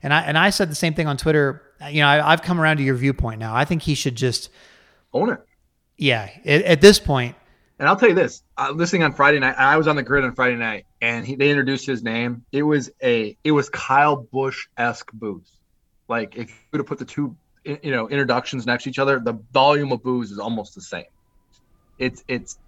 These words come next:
Speaker 2: it's, it's, it's up there. And there, there's nothing he can do. There's not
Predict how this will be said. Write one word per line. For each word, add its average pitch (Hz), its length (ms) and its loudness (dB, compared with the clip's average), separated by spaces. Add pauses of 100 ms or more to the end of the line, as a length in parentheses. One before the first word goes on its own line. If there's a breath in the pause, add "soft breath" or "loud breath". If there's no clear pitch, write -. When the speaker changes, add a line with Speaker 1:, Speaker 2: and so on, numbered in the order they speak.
Speaker 2:
it's, 131 280 -8
it's, 127 260 -8
it's 143 160 -6
up 117 160 -6
there. - 80 -12
And 135 140 -4
there, 170 100 2
there's 196 240 4
nothing 180 300 2
he 165 160 -4
can 139 160 -6
do. 131 280 -2 (440)
There's 175 200 2
not 151 240 -2